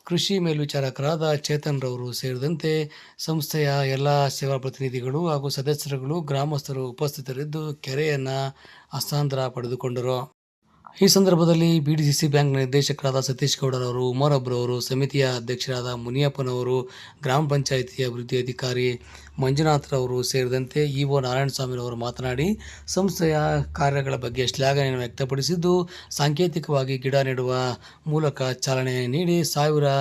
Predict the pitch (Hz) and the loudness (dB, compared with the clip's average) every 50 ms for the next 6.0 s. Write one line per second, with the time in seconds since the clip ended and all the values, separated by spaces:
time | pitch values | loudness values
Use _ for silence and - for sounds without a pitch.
0 | 135 131 131 127 127 131 131 135 131 131 131 127 127 123 139 160 165 147 147 135 | 2 0 -2 -2 -4 -2 0 0 0 2 0 -2 -2 -2 0 -2 -2 0 0 0
1 | 135 135 135 131 131 127 127 127 127 123 127 131 131 127 131 127 123 120 127 147 | 2 2 0 0 0 -2 -2 -2 -4 -4 -2 -2 -2 -2 -2 -4 -4 0 0 2
2 | 139 - 139 131 131 127 127 127 123 127 127 127 139 165 165 147 135 131 139 143 | 2 2 -2 -4 -4 -6 -6 -6 -6 -6 -6 -4 -4 -2 -2 0 0 0 2 2
3 | 147 139 135 131 131 131 131 131 127 127 127 123 131 147 156 151 156 143 135 131 | 2 2 0 -2 -4 -6 -6 -6 -8 -8 -8 -6 -6 -6 -4 -4 -4 -4 -4 -4
4 | 127 131 127 127 123 127 127 123 127 127 123 123 127 127 123 123 120 123 127 127 | -6 -6 -6 -6 -6 -6 -6 -4 -4 -4 -4 -4 -6 -6 -6 -6 -6 -6 -6 -6
5 | - 139 127 120 123 123 123 123 120 123 120 123 123 123 127 139 - _ _ | -6 -8 -8 -8 -8 -8 -8 -8 -10 -10 -8 -6 -4 -4 -6 -6 -10 _ _